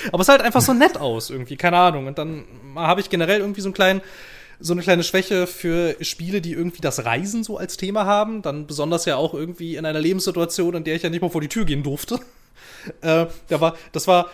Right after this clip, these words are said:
das war irgendwie ganz schön. Und ich bin dann da irgendwie, ja, ich weiß nicht, schon ganz schön, schon ganz schön durchgerauscht irgendwie, so, weil konnte man dann halt auch so schön,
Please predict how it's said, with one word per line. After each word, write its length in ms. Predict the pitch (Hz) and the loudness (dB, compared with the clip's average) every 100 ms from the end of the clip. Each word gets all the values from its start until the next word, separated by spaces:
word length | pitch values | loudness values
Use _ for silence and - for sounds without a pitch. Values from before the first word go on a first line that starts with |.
| - | -8
das 100 | 156 | 2
war 80 | 190 | 4
irgendwie 160 | 190 185 | 4 2
ganz 180 | 147 | 0
schön. 380 | - 147 135 127 | 0 -4 -2 -4
Und 80 | 120 | -4
ich 60 | - | -4
bin 80 | 156 | 0
dann 100 | 170 | 2
da 140 | 156 | 2
irgendwie, 640 | 156 175 170 185 180 180 175 - - 127 117 | 0 -4 -6 -4 -2 -4 -6 -14 -16 -12 -4
ja, 240 | 120 151 | 2 2
ich 100 | 170 | 2
weiß 180 | 165 170 | -2 -4
nicht, 340 | 165 143 - - - - | -6 -8 -12 -20 -20 -16
schon 680 | - 131 143 202 202 175 156 | -8 -4 -2 -2 -2 -4 -4
ganz 180 | 147 - | -4 -4
schön, 200 | 175 143 | -6 -4
schon 200 | 151 180 | -4 -4
ganz 140 | 220 | -4
schön 140 | 165 | -4
durchgerauscht 840 | 160 160 - 123 87 104 104 - - | -6 -6 -6 -6 -8 -10 -10 -12 -12
irgendwie, 540 | 110 110 123 120 170 | -10 -10 -8 -6 -6
so, 380 | 160 - 135 165 | -8 -8 -8 -6
weil 240 | 120 113 117 - - - | -6 -6 -6 -12 -14 -10
konnte 180 | 147 | -6
man 100 | 180 | -4
dann 120 | 131 131 | -4 -4
halt 120 | 127 | -4
auch 80 | 123 | -8
so 140 | 139 | -8
schön, 340 | - 135 131 | -6 -6 -6